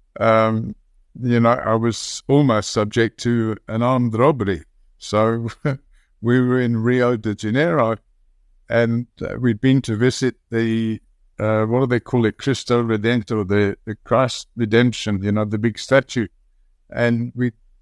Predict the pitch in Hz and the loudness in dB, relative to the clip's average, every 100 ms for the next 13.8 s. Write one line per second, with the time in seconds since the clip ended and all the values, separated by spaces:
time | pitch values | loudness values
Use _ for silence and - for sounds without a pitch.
0 | _ 147 135 117 143 - 113 113 120 120 | _ -2 0 0 0 0 -2 0 0 -4
1 | 107 131 151 143 135 131 131 113 - 139 | -2 2 2 2 0 0 -2 -4 -2 0
2 | 123 123 - _ _ _ _ _ _ - | 0 -4 -10 _ _ _ _ _ _ -4
3 | 131 127 127 - 147 139 127 131 131 127 | 0 0 -2 -2 -2 0 -2 2 2 2
4 | 120 120 131 143 120 110 117 - 117 107 | 0 0 2 0 2 2 2 -2 -10 -8
5 | 107 - 143 131 107 113 123 - - 120 | -8 -2 -2 0 0 -2 -6 -10 -6 -4
6 | 120 127 123 123 - 107 - 156 143 - | -2 0 0 -2 -2 -6 0 0 0 -4
7 | _ - 104 113 117 110 - 117 107 - | _ -6 -2 0 -2 -4 0 0 0 -4
8 | 113 110 110 - - 104 104 107 104 117 | 0 2 2 -2 -4 -2 0 0 0 2
9 | 107 101 98 120 95 - _ _ _ _ | 2 2 2 2 2 -2 _ _ _ _
10 | _ - 107 107 110 110 - _ _ _ | _ -10 -2 0 -2 -6 -18 _ _ _
11 | _ _ _ _ - 104 107 104 104 _ | _ _ _ _ -2 2 2 0 -6 _
12 | _ _ _ _ _ _ - 113 120 110 | _ _ _ _ _ _ -6 0 0 2
13 | 113 110 120 117 107 - 104 104 | 0 2 0 0 -2 -4 -4 -4